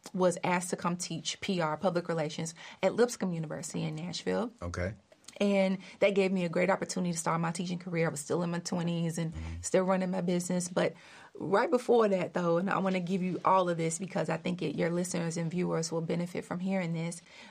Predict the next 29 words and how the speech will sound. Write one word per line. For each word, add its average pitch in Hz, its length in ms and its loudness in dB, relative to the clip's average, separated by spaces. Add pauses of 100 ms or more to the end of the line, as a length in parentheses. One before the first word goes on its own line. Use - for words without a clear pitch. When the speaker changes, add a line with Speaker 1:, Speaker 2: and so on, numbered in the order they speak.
(120)
Speaker 1:
Before 214 680 2
I 175 600 0
started 170 440 0
teaching, 185 400 -2
right 180 180 4
before 202 300 0
I 180 40 -4
started 170 340 -2
teaching, 160 520 -4
maybe 180 360 0 (100)
three 185 720 -2 (240)
years 190 340 4
into 196 180 0
the 196 120 2
business, 196 500 2 (220)
I 196 80 0
filed 185 240 2
bankruptcy. - 600 -6 (720)
Speaker 2:
Did 95 420 -4
you? 65 100 -14 (100)
Speaker 1:
Yeah. 180 460 2 (580)
Um, 180 580 0 (140)
it 196 80 4
was 214 200 4
just 202 160 0
a 175 100 2
ton 185 380 0
of 190 80 0
stuff. - 300 0